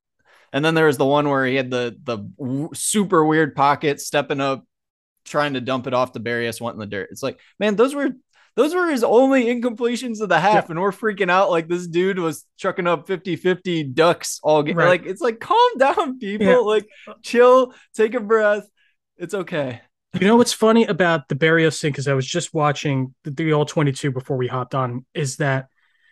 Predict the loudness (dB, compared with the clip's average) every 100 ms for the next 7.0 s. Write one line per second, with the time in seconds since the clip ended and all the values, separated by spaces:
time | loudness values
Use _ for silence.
0 | _ 2 4 4 4 4 4 2 2 2
1 | 2 2 2 2 0 -2 -2 0 0 0
2 | 0 0 -4 -8 -20 _ -20 -20 -20 _
3 | -6 -2 0 0 -4 -8 _ _ _ _
4 | _ -2 -2 2 2 2 0 2 2 2
5 | 0 0 -2 0 0 2 2 0 -2 -2
6 | 0 2 0 0 -4 -2 -2 -2 -4